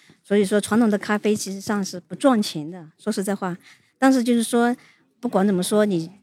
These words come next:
把咖啡产量做上去，反正比你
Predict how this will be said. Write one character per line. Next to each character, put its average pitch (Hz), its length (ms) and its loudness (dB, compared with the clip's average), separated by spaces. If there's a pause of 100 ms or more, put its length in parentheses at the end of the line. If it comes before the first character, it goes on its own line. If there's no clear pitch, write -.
(100)
把 123 180 -6
咖 - 260 0
啡 233 320 2 (300)
产 180 220 -2
量 196 300 2 (140)
做 254 120 -2
上 233 160 2
去， 220 360 -4 (340)
反 170 140 -2
正 220 240 -2 (220)
比 190 160 -4
你 160 260 -6